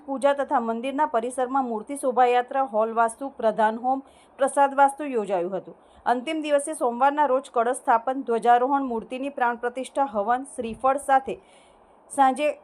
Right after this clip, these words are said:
હોમ કરવામાં આવ્યો હતો. આ ઉપરાંત મહાપ્રસાદીનું ભવ્ય આયોજન કરવામાં આવ્યું હતું, જેમાં હજારો ભક્તોએ તેનો લાભ લીધો હતો.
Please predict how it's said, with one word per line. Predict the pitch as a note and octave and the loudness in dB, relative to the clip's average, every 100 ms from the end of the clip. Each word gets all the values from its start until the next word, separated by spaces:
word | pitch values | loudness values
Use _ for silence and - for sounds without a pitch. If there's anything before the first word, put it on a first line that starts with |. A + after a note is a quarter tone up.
| _ - | _ -2
હોમ | B3+ C4+ | -2 0
કરવામાં | C#4 A#3 A3+ B3 B3+ | 0 2 2 2 2
આવ્યો | F3+ F3+ | 2 -2
હતો. | E3 - - | -4 -10 2
આ | B3+ | 6
ઉપરાંત | C#4+ C#4+ D4+ D#4 | 6 4 -2 0
મહાપ્રસાદીનું | C4+ C#4+ C#4+ C#4 C4+ C4+ C#4 A#3+ | 2 2 2 0 -2 -2 -6 -2
ભવ્ય | A3+ C4 | -2 2
આયોજન | C4+ A#3 A#3 C4 | 2 2 -2 -6
કરવામાં | A#3 G#3+ A3 A3+ | -2 -2 0 0
આવ્યું | F3 F3 E3 | 0 -4 -12
હતું, | F3 | -6
જેમાં | B3 C4 C#4+ | -4 -2 -2
હજારો | A3+ B3+ C#4 C#4 | 0 0 0 0
ભક્તોએ | A#3+ - A#3+ B3 | -2 -2 -2 0
તેનો | B3 C4 | -2 -2
લાભ | A#3 A3 A3+ | 0 -2 -2
લીધો | F3 F3 | -8 -8
હતો. | F3 - | -12 -20